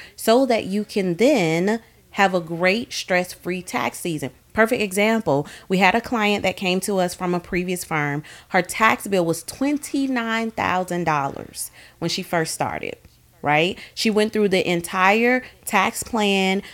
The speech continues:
We have something we call Concierge C F O Services. It includes a profit plan and a tax plan. We did that for her.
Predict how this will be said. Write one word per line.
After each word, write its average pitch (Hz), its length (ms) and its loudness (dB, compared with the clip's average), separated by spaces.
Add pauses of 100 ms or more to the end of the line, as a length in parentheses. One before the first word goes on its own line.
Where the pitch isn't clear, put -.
(100)
We 196 160 4
have 185 280 4
something 190 340 -4
we 180 80 0
call 180 240 0
Concierge 196 640 -2
C 196 160 -4
F 185 160 0
O 180 100 2
Services. 165 580 -2 (240)
It 196 120 4
includes 196 440 -2
a 170 40 -4
profit - 440 -2
plan 190 320 -2
and 165 100 -2
a 156 60 -2
tax 151 360 -2
plan. 71 320 -10 (360)
We 170 100 0
did 180 280 0
that 226 200 2
for 214 120 -2
her. 220 260 2